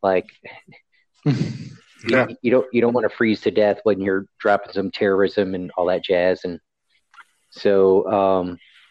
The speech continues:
Speaker 1: yeah, they brought it up in the, in the prologue, and, you know, that kinda makes sense. You don't wanna wage war when, uh, your men are freezing. It's hard to get supplies. There's not a lot of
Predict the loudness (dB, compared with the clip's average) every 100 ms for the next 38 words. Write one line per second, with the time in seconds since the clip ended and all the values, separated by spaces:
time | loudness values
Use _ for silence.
0 | _ 2 2 2 2 4 4 2 0 -2
1 | -2 -4 -10 -4 0 2 4 2 0 -2
2 | -2 -4 0 2 2 0 0 -2 -2 -4
3 | -4 _ -2 0 0 2 2 0 -2 0
4 | 2 0 0 -4 -10 _ -20 -20 _ _
5 | _ -2 0 0 -2 -6 -12 _ _ _
6 | -4 0 2 2 0 -2 0 0 2 2
7 | 2 0 0 -2 0 -2 -2 -6 -2 0
8 | 2 2 0 -2 -4 -2 0 -2